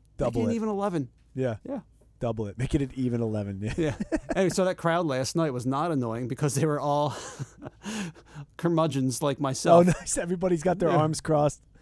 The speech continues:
Speaker 2: Yeah. And nobody could, like, you know, nobody was doing anything because you could not uncross your arms.
Speaker 1: Yeah. <laughs> That's fantastic. Yeah, I, um, I, uh,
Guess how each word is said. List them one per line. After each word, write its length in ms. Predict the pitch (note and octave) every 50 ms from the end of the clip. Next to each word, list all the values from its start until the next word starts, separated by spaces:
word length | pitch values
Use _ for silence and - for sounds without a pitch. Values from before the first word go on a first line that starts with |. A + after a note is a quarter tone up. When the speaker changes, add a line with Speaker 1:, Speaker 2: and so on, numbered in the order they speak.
| - - - - - - _ - - - -
Speaker 2:
Yeah. 260 | - E3+ D#3 C#3+ C3 A2+ - _ - - - - -
And 140 | - E3 D#3+
nobody 340 | E3+ - F3+ E3+ E3+ E3+ D#3
could, 240 | - E3 C3+ A#2 - -
like, 220 | - D#3 C#3 C#3 -
you 80 | D#3+
know, 80 | C#3+ C3+
nobody 320 | C3 C#3 C#3+ D3 D#3+ D3+
was 100 | C#3+ B2
doing 220 | - C#3 C#3+ D#3 D#3
anything 220 | C#3+ A2 B2+ A#2+
because 280 | B2 A#2 C3 B2+ A2+ - - -
you 120 | C#3 B2
could 140 | - B2+ A#2
not 360 | B2 C3 C3+ C3+ C3+ C3 - - -
uncross 480 | C3+ B2+ - - B2 A2+ A2+ - -
your 140 | B2 A#2 A#2
arms. 360 | B2+ A#2+ A2 G2+ A2 - -
Speaker 1:
Yeah. 140 | D#3+ D3+ - - - - - - - - - - - C4+ - -
<laughs> 420 | B3+ - - - - - - _ - A2+ - - - - - G#3+ A3+ - - - C3 - - - - - - - - _
That's 160 | - D#3 -
fantastic. 640 | - F3 D#3 C#3+ - - C#3+ C#3 C#3 - B2 A2 - - - - - - -
Yeah, 300 | F3 A3 A#3+ A3 F#3 D3+ B2
I, 220 | C3+ D#3 E3+ F3+
um, 480 | F3+ F3+ F3+ F3+ F3 E3+ E3+ E3 F3 - _ _ _ _ _ - - _ -
I, 260 | C3+ C#3 D3 D3+ D3+
uh, 480 | D3+ D3+ D3 C#3+ C#3+ C#3+ C#3 C#3 C3+